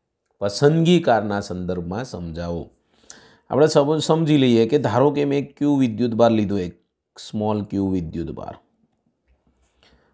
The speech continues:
વેગ વી સદિશથી વિદ્યુત અને ચુંબકીય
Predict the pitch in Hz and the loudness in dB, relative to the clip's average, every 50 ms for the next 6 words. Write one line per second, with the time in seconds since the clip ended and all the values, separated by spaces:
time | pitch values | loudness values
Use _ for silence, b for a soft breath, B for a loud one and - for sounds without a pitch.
0 | _ _ - 95 92 95 98 113 127 143 151 131 131 117 113 120 139 151 143 120 | _ _ -12 -8 -6 0 4 4 6 6 4 4 0 0 2 2 4 4 4 2
1 | 98 - - - _ _ _ _ _ _ _ _ _ _ _ _ _ _ _ _ | 0 -4 -10 -18 _ _ _ _ _ _ _ _ _ _ _ _ _ _ _ _
2 | _ _ _ _ _ _ _ - - - - 123 120 117 123 120 120 - - - | _ _ _ _ _ _ _ -16 -14 -2 0 2 4 4 2 2 0 -4 -8 -10
3 | - 92 85 - - _ _ _ _ _ _ _ _ _ _ _ _ _ _ _ | -10 -10 -10 -12 -16 _ _ _ _ _ _ _ _ _ _ _ _ _ _ _
4 | _ _ _ 95 92 90 101 113 101 98 101 104 120 139 151 156 156 160 - - | _ _ _ -12 -6 -2 0 0 0 0 -4 0 4 4 4 4 2 0 -4 -4
5 | - 131 131 127 117 107 92 87 92 - _ _ _ _ _ _ _ _ _ _ | -4 -2 0 0 0 -2 -2 -6 -12 -18 _ _ _ _ _ _ _ _ _ _
6 | _ _ _ _ _ _ _ _ _ _ _ _ _ _ _ _ _ _ _ _ | _ _ _ _ _ _ _ _ _ _ _ _ _ _ _ _ _ _ _ _
7 | _ _ _ _ _ _ _ _ _ _ _ _ _ _ _ _ _ _ _ _ | _ _ _ _ _ _ _ _ _ _ _ _ _ _ _ _ _ _ _ _
8 | _ _ _ _ _ _ _ - 117 117 117 123 127 131 143 156 156 143 - - | _ _ _ _ _ _ _ -2 0 0 2 2 2 4 4 4 4 2 0 -4
9 | 123 113 104 98 82 - | -4 -4 -4 -4 -6 -10